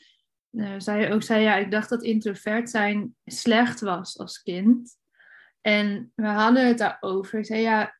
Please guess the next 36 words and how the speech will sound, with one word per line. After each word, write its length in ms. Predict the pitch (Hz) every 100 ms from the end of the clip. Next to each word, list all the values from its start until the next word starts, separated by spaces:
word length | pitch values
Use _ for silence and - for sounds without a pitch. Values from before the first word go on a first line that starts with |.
| _
onze 280 | - 220 233
maatschappij 720 | 220 214 - 233 220 233 247
is 140 | 233 240
natuurlijk 480 | 226 233 220 214
zo 600 | - - 226 254 254 240 233
gericht 720 | - 202 208 233 226 - -
op 240 | 202 -
extravert 840 | 214 220 - 233 - 202 214 233
zijn, 720 | - 208 214 214 208 202 240 -
eh, 260 | 202 190 190
of 100 | 190
moeten 360 | 214 226 226 226
zijn 500 | 208 196 208 196 -
om 360 | 208 202 196 _ _ _
erbij 460 | 202 185 196 202 208
te 100 | 214
horen, 480 | 196 196 196 196 196
om 240 | 196 208
mee 220 | 208 208 208
te 140 | 220
komen 360 | 196 196 208 202
met 160 | 196
hoe 140 | 202 208
de 60 |
maatschappij 640 | 202 196 - 226 196 202
nu, 400 | 208 208 208 208 -
hè, 220 | 202 208
die 260 | 196 196
red 260 | 190 214 214
race 400 | 208 190 202 208
waar 80 | 196
we 60 |
het 120 | 202 -
vaak 280 | 202 202 -
over 280 | 196 208
hebben. 340 | 202 202 202